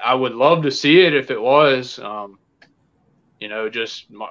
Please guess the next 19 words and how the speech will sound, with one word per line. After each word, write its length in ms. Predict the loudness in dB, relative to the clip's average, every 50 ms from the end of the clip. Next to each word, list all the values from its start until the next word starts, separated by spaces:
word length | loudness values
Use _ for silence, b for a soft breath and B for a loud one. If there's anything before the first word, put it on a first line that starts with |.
| -16 _
more 300 | _ -4 -2 -2 -2 -2
power, 480 | -2 -2 2 2 4 4 4 2 0 -2
you 120 | -4 -4
know, 220 | -4 -4 -2 -4
especially 460 | -4 -6 -4 -4 -4 -4 -2 -4 -4 -4
when 140 | -4 -6
you're 160 | -8 -8 -8 -6
loading 340 | -4 -4 -4 -4 -4 -6
it 140 | -8 -10 -6
down 320 | -4 -4 -2 -2 -4 -6 -8
with 160 | -12 -14 -14
as 100 | -14 -12
much 260 | -10 -10 -10 -10 -10
stuff 260 | -8 -6 -6 -6 -6 -8
as 100 | -10 -6
I 240 | -4 -4 -2 -2 -4
am, 320 | -6 -8 -8 -10 -12 -16
you 60 | -18
know, 220 | -14 -12 -12 -12